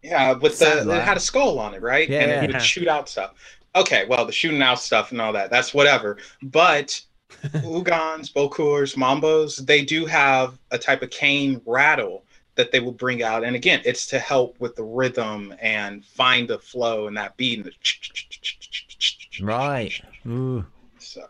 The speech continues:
Speaker 1: so that, that was accurate to a point, which is very interesting. And then the top hat and his, uh, vive on his tights. And, uh,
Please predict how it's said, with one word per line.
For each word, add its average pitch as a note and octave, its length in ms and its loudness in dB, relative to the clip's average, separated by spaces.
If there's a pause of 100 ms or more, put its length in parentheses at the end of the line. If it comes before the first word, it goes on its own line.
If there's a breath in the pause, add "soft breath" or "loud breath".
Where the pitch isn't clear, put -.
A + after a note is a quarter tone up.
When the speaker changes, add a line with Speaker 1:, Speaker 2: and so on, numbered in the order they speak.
(120)
Speaker 1:
so B2 480 2
that, D#3+ 380 2
that D#3 200 4
was D3+ 320 -4
accurate C3 380 -2
to B2+ 120 -6
a A#2 60 -2
point, C3 280 -4
which A#2 160 -8
is - 40 -18
very A#2+ 280 0
interesting. A2 800 -6
And A2+ 140 -6
then C3 100 0
the B2+ 80 -6
top B2+ 400 -2
hat G#2 420 0 (440 loud breath)
and A#2 420 0
his, A#2+ 380 -4
uh, A2+ 300 0
vive A2+ 760 0
on A2 140 -4
his G#2 160 -10
tights. B2 760 0
And, G#2+ 540 -8
uh, F#2+ 240 -8